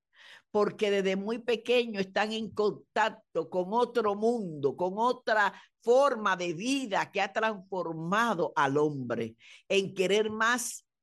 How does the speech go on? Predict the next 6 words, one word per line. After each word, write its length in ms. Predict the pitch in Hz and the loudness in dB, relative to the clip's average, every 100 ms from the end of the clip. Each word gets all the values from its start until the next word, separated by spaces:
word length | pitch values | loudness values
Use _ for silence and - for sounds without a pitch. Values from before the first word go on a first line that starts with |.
| _ | _
y 140 | 190 | -4
lo 120 | 170 | -2
mejor 800 | 156 131 - 190 190 165 139 117 - _ _ _ | -2 -6 -2 2 4 4 2 -4 -16 _ _ _
y 100 | - | -4
lo 140 | 202 180 | -2 0
superior. 1000 | 190 180 143 147 175 180 175 156 147 | -2 -2 -2 2 6 6 6 4 0